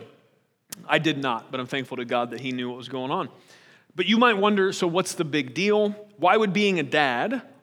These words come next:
warrant the honor of having your name included in God's word?" That, that would be a fair thought, especially the way our culture sees fatherhood.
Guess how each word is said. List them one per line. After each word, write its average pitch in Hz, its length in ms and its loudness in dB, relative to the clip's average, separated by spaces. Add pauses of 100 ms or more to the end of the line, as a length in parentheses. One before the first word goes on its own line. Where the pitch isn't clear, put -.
warrant 277 520 -2
the 170 140 -4
honor 165 500 0 (260)
of 139 100 -6
having 175 260 -2
your 170 100 -2
name 156 200 -2
included 143 380 -6
in 131 120 -8
God's 120 280 -6
word?" 131 320 -6 (600)
That, 139 140 -10
that 160 100 -2
would 170 100 -4
be 147 160 -2
a - 120 -10
fair - 640 -4
thought, - 280 -4
especially 160 320 -6
the 139 80 -4
way 139 100 -2
our 131 60 -2
culture 131 340 -10
sees 156 600 -6 (680)
fatherhood. 135 640 -4